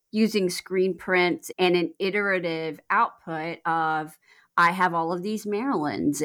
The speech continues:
And there, there are elements of scarcity, even to the Marilyn prints, for example. There's a s-, a portion of those Marilyn prints that have a shot. They've been shot through,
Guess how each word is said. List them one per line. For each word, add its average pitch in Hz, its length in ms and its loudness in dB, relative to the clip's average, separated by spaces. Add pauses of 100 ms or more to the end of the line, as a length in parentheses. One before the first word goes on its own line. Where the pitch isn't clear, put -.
(120)
And 170 440 2 (340)
there, 185 420 -2 (140)
there 208 160 0
are 226 120 -4
elements 247 400 0
of 285 80 -4
scarcity, 254 840 -2
even 196 260 0
to 196 360 0
the 190 80 0
Marilyn 185 460 4
prints, - 280 -8
for 160 160 -6
example. 143 560 -4 (100)
There's 175 200 0
a 175 40 -4
s-, - 220 -8 (160)
a 175 100 -2 (140)
portion 226 520 -2
of 156 160 -4
those 160 220 -2
Marilyn 156 340 0
prints - 340 -10
that - 200 -6
have 160 460 -2 (380)
a 185 60 0
shot. 214 560 0
They've 160 180 -4
been 156 320 -4
shot - 400 -2
through, 156 380 -8